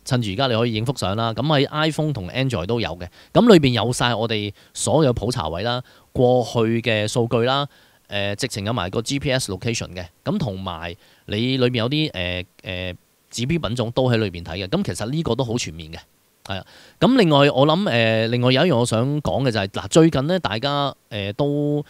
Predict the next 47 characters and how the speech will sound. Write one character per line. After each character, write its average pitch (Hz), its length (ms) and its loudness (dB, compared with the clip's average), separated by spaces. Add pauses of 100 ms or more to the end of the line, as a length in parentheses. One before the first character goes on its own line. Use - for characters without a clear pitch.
(140)
呃， 98 240 -2
好 104 160 -2
多 135 500 0
喺 110 240 -6
Facebook 139 300 -4
或 110 180 -2
者 - 0 -
其 92 160 -8
他 117 160 -6
媒 85 340 -10
體 92 200 -12
裏 127 80 -6
面 98 100 -10
都 120 80 -4
見 104 180 -12
到， 92 120 -8 (280)
呃， 90 160 -12
有 98 200 -6
好 101 100 -6
多 123 100 -4
唔 95 80 -10
同 82 140 -12
地 87 140 -10
方 110 360 -6 (120)
影 95 200 -6
到 107 200 -4
有， 85 500 -6 (280)
呃， 80 460 -8
即 117 120 -6
係 92 80 -4
海 80 160 -8
龜。 90 220 -6 (260)
咁 226 160 4
其 135 80 4
實 127 100 4
海 110 160 0
龜 180 240 6
就 139 100 2
唔 90 40 -4
係 87 100 -6
我 95 80 -2
哋 98 80 -4
指 98 140 -10
標 117 120 -4
品 90 140 -8
種 85 160 -12
嚟。 82 60 -14